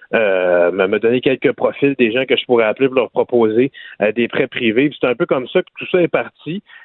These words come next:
Euh, Sébastien Boulanger Dorval est certainement quelqu'un de très intelligent pour manipuler des, des bases de données, là, et, euh, c'est ce qu'il faisait, là. Il était à la segmentation de marché chez Desjardins, mais certainement pas quelqu'un, euh, euh, qui, euh, qui, qui était méfiant, quelqu'un qui, euh,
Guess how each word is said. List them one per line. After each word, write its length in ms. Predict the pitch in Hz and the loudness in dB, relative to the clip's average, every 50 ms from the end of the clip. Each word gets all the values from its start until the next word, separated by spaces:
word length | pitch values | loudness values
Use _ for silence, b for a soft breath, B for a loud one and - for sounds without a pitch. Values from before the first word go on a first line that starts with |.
| B B 107 | B B 2
Euh, 200 | 107 110 110 110 | 2 2 2 2
Sébastien 400 | - 131 127 127 123 - 180 175 | 0 0 0 0 0 2 0 0
Boulanger 400 | 160 143 139 139 131 123 123 151 | 0 0 0 0 2 2 0 0
Dorval 320 | 156 143 123 120 147 156 147 | 0 -2 -2 -2 -2 0 -2
est 120 | 123 - | -2 -2
certainement 400 | - 147 - - 139 135 147 123 - | -4 -4 -2 -2 -2 0 0 0 2
quelqu'un 280 | - 131 120 - 156 | 2 0 0 0 -2
de 60 | 147 | -2
très 200 | - 156 147 139 | 0 0 0 0
intelligent 380 | 143 131 - 131 117 113 120 147 165 - | 0 0 0 0 0 2 2 0 0 0
pour 120 | 131 120 | 0 0
manipuler 720 | 127 131 131 135 _ _ _ - - 127 123 127 131 139 135 | 0 0 -4 -6 _ _ _ -16 -10 -4 0 2 2 4 4
des, 180 | 131 117 113 | 4 2 2
des 140 | 107 110 107 | 2 0 0
bases 280 | 104 117 120 120 113 - | 0 0 -2 -2 -2 0
de 120 | - - - | 0 0 0
données, 340 | 117 104 104 120 143 147 135 | 0 -2 0 0 2 2 2
là, 220 | 127 131 131 123 | 2 2 2 2
et, 140 | 117 110 - B B B B B B B 98 | 2 0 0 B B B B B B B -2
euh, 80 | 104 - - | -2 0 -2
c'est 80 | 123 113 | -4 -6
ce 60 | - | -6
qu'il 140 | - - - | -6 -6 -2
faisait, 340 | - 113 104 120 151 160 147 | 0 0 2 2 2 2 2
là. 100 | 131 120 | 2 2
Il 60 | 113 | 2
était 160 | 110 - 113 | 2 2 2
à 100 | 110 107 | 0 0
la 120 | 104 104 | 0 -2
segmentation 640 | - - - 127 135 131 127 - 131 117 - - 139 139 | -2 -2 -2 -2 -2 -2 -2 -2 -2 -2 -2 -2 -2 -2
de 80 | 139 | 0
marché 420 | 131 117 104 - - - 190 185 156 | -2 -2 -2 -2 -2 0 0 0 2
chez 160 | - 147 131 | 0 0 0
Desjardins, 400 | 135 127 131 123 113 117 147 160 | 0 0 0 0 -2 -2 -2 -2
mais 160 | 143 123 110 b b b b b | -2 -4 -6 b b b b b
certainement 440 | - 131 - - 131 131 127 120 107 | -4 -2 0 0 -2 0 -2 -2 0
pas 140 | - 151 147 | -2 -2 0
quelqu'un, 340 | - 135 113 - - 143 147 | 2 0 0 0 0 0 2
euh, 260 | 156 151 135 117 107 - B B B B B B - | 4 4 4 2 2 -2 B B B B B B -2
euh, 380 | 110 113 110 110 107 107 107 107 _ | 0 0 0 0 0 0 -2 -2 _
qui, 420 | - - - 135 135 135 143 143 135 | -10 -20 -20 -20 -16 -8 -2 2 2
euh, 680 | 120 113 110 107 107 107 107 104 104 104 104 104 104 | 4 4 4 4 4 4 4 4 2 2 2 0 -2
qui, 200 | 104 - 120 113 | -2 -2 -4 -4
qui 120 | - - 117 | -2 -2 0
était 160 | - 120 120 | 2 2 0
méfiant, 640 | 123 135 139 127 - - - 139 135 131 139 143 131 | 2 2 0 -2 -2 -2 -2 0 0 2 0 0 0
quelqu'un 300 | - 117 113 - 135 135 | 0 -2 -2 0 -2 -4
qui, 340 | - - 135 120 110 107 104 | -4 -6 -10 -4 0 2 2
euh, 220 | 101 98 95 95 | 4 4 2 0